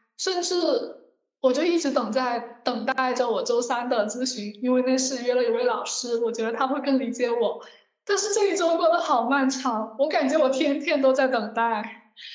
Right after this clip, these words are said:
就一直想遇到他。我会觉得一个老师对一个学生的影响是很大的，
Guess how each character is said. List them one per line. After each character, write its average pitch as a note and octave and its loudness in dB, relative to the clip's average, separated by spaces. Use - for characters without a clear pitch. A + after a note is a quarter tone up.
就 D#4+ 0
一 D4 0
直 C4+ 0
想 B3 -2
遇 B3 -2
到 A#3+ 0
他。 - -8
我 D#4+ 0
会 A4 4
觉 C4+ 4
得 B3+ 4
一 C4 2
个 D4+ 4
老 B3+ 2
师 - -2
对 C4+ 2
一 - -4
个 C4 6
学 B3 0
生 C4+ 2
的 B3+ 4
影 A3+ 0
响 A#3 -2
是 C4 -2
很 A#3+ -4
大 C4 0
的， - -6